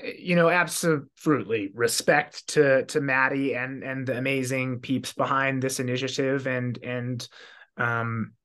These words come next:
I found out about it just through the community here in Denver and, and being connected with, with, uh, you know, some, some great young peeps here who are, uh, really showing me a lot of hope for the future.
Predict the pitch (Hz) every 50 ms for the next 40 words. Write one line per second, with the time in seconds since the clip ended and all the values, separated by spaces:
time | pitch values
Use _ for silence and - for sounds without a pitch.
0 | _ _ _ _ _ _ _ _ _ _ - 135 143 151 156 170 160 156 147 147
1 | 135 139 135 135 135 127 143 131 - - - - 143 131 127 123 - 127 123 127
2 | 127 127 127 123 117 123 131 127 127 127 123 - - 120 117 117 113 117 120 120
3 | 127 127 127 123 120 117 120 110 113 110 107 117 117 117 - 123 113 113 110 -
4 | 120 113 113 117 117 117 - - - - 123 113 117 - - - 131 117 113 107
5 | 107 107 104 101 - - 127 113 107 104 104 - 117 110 104 - - 113 113 107
6 | 107 113 104 87 110 107 110 110 - 113 107 - - 117 107 104 113 110 107 104
7 | 104 107 107 104 - - _ - 113 104 104 101 101 101 95 - - - - -
8 | - _ _ - 120 117 113 107 107 110 107 101 101 107 110 - _ _ _ _
9 | _ _ _ _ _ _ _ _ _ _ - _ _ _ _ - - - - 147
10 | 143 135 135 135 127 127 127 131 131 120 117 117 113 120 127 123 123 - 135 135
11 | 131 - - 120 120 120 120 117 - - 127 147 - - 165 131 98 107